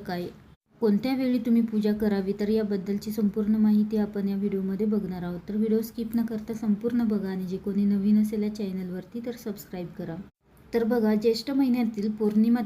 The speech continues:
तिथीला आपण वटपौर्णिमा ही साजरी करत असतो. वटपौर्णिमा साजरी करण्यामागचं धार्मिक महत्त्व आहे,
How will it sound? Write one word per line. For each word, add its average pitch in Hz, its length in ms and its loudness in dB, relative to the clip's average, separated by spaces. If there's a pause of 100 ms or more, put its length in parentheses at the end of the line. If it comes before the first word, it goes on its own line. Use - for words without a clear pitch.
तिथीला 214 440 -2 (160)
आपण 220 380 0 (480)
वटपौर्णिमा 220 840 2
ही 214 120 -2
साजरी 208 360 0
करत 196 340 -2
असतो. 170 480 -10
वटपौर्णिमा 240 720 0
साजरी 214 380 0
करण्यामागचं 214 720 2
धार्मिक 214 400 0
महत्त्व 202 380 -2
आहे, 175 180 -4